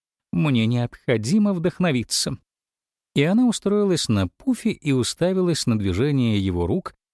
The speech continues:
с благоговейным видом, в то время как дедушка, польщённый и крайне смущённый, с трудом вспоминал, что же там дальше по схеме. Накид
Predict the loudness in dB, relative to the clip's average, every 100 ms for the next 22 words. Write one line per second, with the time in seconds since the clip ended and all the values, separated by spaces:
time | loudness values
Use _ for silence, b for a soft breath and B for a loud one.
0 | -6 -4 0 0 0 -2 -2 0 0 0
1 | 0 0 -2 -4 -6 -8 -14 -18 _ _
2 | _ _ _ -2 0 2 0 -2 -2 -2
3 | -2 -2 -4 -6 -6 _ -2 0 -2 -2
4 | 0 0 2 0 -2 -2 -4 -2 0 0
5 | 0 -2 -2 -4 -2 -2 -2 -2 -4 -8
6 | _ _ _ -6 -2 0 0 0 -2 -4
7 | -6 -10 -4 -4 -4 -6 _ _ -8 -2
8 | 0 0 0 0 0 0 -2 -4 -6 -4
9 | -4 -4 -8 -10 -12 _ _ _ _ _
10 | -4 0 2 0 -2 -4 -4